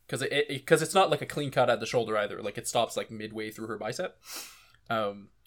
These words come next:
so it's like, you, we just put a prosthetic there or whatever. Or maybe it's just 'cause they wanted to have scenes with her, like, uh, stabilizing herself on, with an arm.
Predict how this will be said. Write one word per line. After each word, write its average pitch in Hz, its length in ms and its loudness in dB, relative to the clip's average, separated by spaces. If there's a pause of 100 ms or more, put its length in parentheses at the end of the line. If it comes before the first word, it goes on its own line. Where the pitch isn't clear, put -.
(100)
so - 140 -6
it's 123 100 -4
like, 113 300 0
you, 135 220 -10
we 135 400 -8
just 135 260 -6
put 151 160 4
a 135 140 2
prosthetic 107 460 -4 (160)
there - 180 -2
or 101 60 -6
whatever. 95 360 -12
Or 175 260 4
maybe 160 320 2
it's 147 200 -2
just 143 200 -4
'cause 139 140 0
they 127 100 0
wanted 117 520 0
to 113 240 -2
have 113 260 0
scenes 110 320 -8
with 113 140 -8
her, 107 240 -4
like, 101 260 -12 (800)
uh, 104 180 -4
stabilizing 117 600 -2
herself 107 340 -4
on, - 180 -4
with 110 160 -8
an 107 120 -8
arm. 101 400 -6